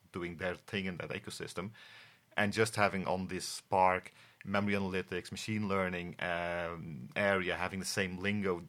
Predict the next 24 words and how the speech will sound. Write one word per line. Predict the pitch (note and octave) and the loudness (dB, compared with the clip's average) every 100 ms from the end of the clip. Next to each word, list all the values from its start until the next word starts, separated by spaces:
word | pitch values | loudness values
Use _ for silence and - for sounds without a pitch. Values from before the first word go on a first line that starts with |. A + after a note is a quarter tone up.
| - | -8
If | G2+ | -6
somebody | - G2 F#2+ | -2 0 0
talks | G2 F#2 - | 2 0 2
about | F2+ F2 | 2 2
an | F2+ | 0
R | F#2 F2+ | -2 -2
D | F2+ | -6
D | F#2 F#2 | -4 -2
or | E2+ | -2
a | E2 | -4
distributed | G2 - F2+ F#2 D#2 | -6 -8 -8 -10 -6
data | G2 F2+ | -4 -4
set, | - E2+ | -6 -6
they | F2+ | -6
have | E2+ - | -10 -6
to | G2+ | 0
know | G2+ F#2+ | 2 2
what | F#2 | 0
that | F2 F2 | -2 -2
is. | G2 E2+ | -4 -6
If | |
somebody | - F2+ E2+ | -6 -6 -4
talks | E2 - | -4 -4
about | - E2 D#2 | 0 0 0